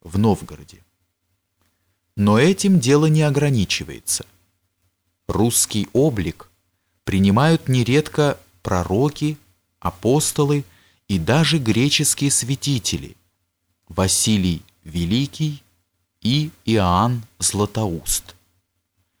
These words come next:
Новгородская иконопись пятнадцатого и шестнадцатого веков дерзает писать даже русского Христа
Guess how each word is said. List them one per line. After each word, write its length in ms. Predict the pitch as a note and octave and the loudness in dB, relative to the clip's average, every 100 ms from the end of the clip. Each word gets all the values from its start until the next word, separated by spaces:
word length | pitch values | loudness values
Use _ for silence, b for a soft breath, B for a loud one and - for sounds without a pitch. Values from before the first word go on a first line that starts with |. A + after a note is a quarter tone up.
| _ _ _ _ _ _ _ _ _ _ | _ _ _ _ _ _ _ _ _ _
Новгородская 920 | F#2 F#2+ G2 G#2 C3 - - A#2 A2 - | 0 2 2 4 4 0 0 0 0 -2
иконопись 840 | G#2 - B2 A#2+ G#2+ G#2 - - - | -4 0 2 2 0 -2 -2 -6 -8
пятнадцатого 800 | - G2 G#2+ A2+ A#2+ - - F#2 | -8 -4 0 0 0 -2 -2 -2
и 120 | F2+ | -2
шестнадцатого 840 | F#2+ - - G2+ A2+ A2 - F2+ F2 | -2 -2 0 0 0 0 -4 -4 -2
веков 600 | E2 F2 - D#3+ - - - _ _ _ _ _ - | -2 -2 0 0 -2 -10 -20 _ _ _ _ _ -16
дерзает 800 | D#2 F#2 F2 D#2 A#2 D3 C#3+ - | -4 -2 0 0 2 2 0 -6
писать 720 | - G2 - A2+ C#3+ - - - _ | -6 -2 0 0 -2 -4 -10 -14 _
даже 640 | - E2+ A#2 D3 B2+ D3+ C#3+ - | -8 -2 0 2 0 -2 -2 -8
русского 760 | E2+ E2 A#2+ - - - C3 | -6 -2 -2 -2 -2 -2 -2
Христа 800 | C3 - C3 - - C#3 B2 D2+ | -4 -6 -4 -4 -2 0 0 -2